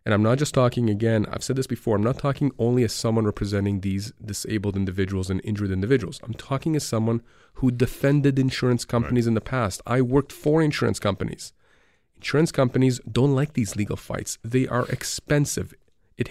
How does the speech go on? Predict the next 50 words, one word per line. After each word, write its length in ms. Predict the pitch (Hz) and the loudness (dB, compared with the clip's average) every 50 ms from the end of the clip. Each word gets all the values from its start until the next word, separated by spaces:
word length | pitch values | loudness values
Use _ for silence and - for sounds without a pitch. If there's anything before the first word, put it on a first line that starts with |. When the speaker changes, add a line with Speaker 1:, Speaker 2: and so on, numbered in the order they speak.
| - - | 0 0
Speaker 1:
hits 160 | 160 156 - | 0 0 2
their 120 | - 143 | 0 0
bottom 340 | 120 113 117 120 117 110 113 113 | 0 2 0 0 2 2 2 2
line. 320 | 113 110 98 92 87 - - _ _ _ _ _ - - | 2 2 2 0 -2 -4 -8 _ _ _ _ _ -16 -6
They 200 | 104 110 123 151 | 0 0 2 2
want 180 | 170 170 165 | 4 2 2
to 40 | 156 | 2
get 180 | 135 127 123 117 | 4 4 4 4
rid 140 | 117 120 120 | 4 2 2
of 80 | 113 | 0
these 160 | 110 117 113 - | -2 -2 -4 -2
kinds 220 | - 113 110 107 | -2 -2 0 -2
of 100 | 104 - | -4 -6
claims 300 | - - 107 104 107 98 | -4 -4 -2 0 0 0
as 80 | 98 - | -2 -4
soon 160 | - - 107 | -2 -2 -2
as 100 | 98 - | -2 -2
possible. 580 | - 113 117 120 117 - - - - - - - _ _ _ _ _ _ _ _ _ | 0 0 2 2 0 0 -4 -6 -6 -6 -8 -10 _ _ _ _ _ _ _ _ _
So 180 | - - - 104 | -8 -2 0 2
once 440 | 104 113 147 185 185 - - - - - - - | 6 6 6 6 4 2 -4 -10 -12 -18 -10 -2
me 140 | - 123 127 | 2 4 4
and 100 | 120 110 | 4 4
my 80 | 98 | 2
team 220 | 95 - - 120 107 | 0 0 0 0 2
get 120 | 101 98 95 | 2 0 0
in 100 | 98 98 | 0 -2
the 80 | - | 0
picture, 500 | - 208 220 - - - 117 120 143 - - - - - _ - - | 2 0 0 0 2 2 2 2 2 0 -6 -20 -20 -20 _ -4 -2
it's 200 | 127 - - - | -2 0 2 4
no 140 | 135 139 139 | 6 6 8
longer 420 | 139 135 127 123 127 123 123 123 - - _ _ _ - | 8 8 6 6 6 4 2 2 -4 -12 _ _ _ -2
as 140 | 127 - - | -2 -2 -2
profitable 760 | - - - - 143 156 190 - - 135 113 98 85 90 - | -6 -6 -2 0 0 0 0 0 2 2 2 2 2 0 -4
to 120 | - - - | -4 -4 -4
them, 200 | - - - - | -4 -4 -2 0
right? 220 | 101 120 165 - | 2 2 0 0
Because 400 | - 110 - - 113 110 107 117 - | -2 -2 0 0 0 0 0 0 0
not 180 | 113 127 151 160 | 4 4 6 6
only 160 | 160 165 156 | 6 6 6
do 160 | 131 120 113 | 6 6 6
they 120 | 110 110 107 | 6 6 6
know 180 | 113 120 123 | 6 6 6
that 120 | 113 104 - | 4 4 2
they're 100 | 104 101 | 2 2
gonna 160 | 113 107 98 | 2 2 2
have 180 | 98 104 - - | 0 -2 -4 -4
to 80 | 107 98 | -6 -6
pay 400 | - - - - - 170 202 214 | -6 -6 -6 -2 2 2 4 4
my 200 | 175 120 95 - | 4 4 2 2
client, 540 | - - - - - - - - 202 202 | -2 -6 -6 -6 -4 -2 -2 -2 -2 -2